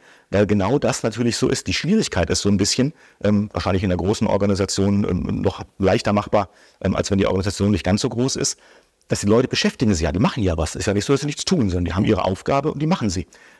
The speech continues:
Und dann ist es ganz schwierig, denen zu sagen, "Deine Aufgabe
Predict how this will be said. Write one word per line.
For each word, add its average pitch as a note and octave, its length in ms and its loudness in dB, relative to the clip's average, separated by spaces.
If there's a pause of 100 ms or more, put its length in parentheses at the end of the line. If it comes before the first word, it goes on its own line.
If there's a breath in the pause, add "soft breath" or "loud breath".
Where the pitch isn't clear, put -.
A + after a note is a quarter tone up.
(100)
Und A2 100 2
dann A2 80 2
ist G#2+ 60 -2
es A2+ 120 -4
ganz B2 200 0
schwierig, B2 300 0
denen A2+ 180 0
zu - 80 -6
sagen, G2+ 300 0
"Deine G#2 220 0
Aufgabe C3 460 -2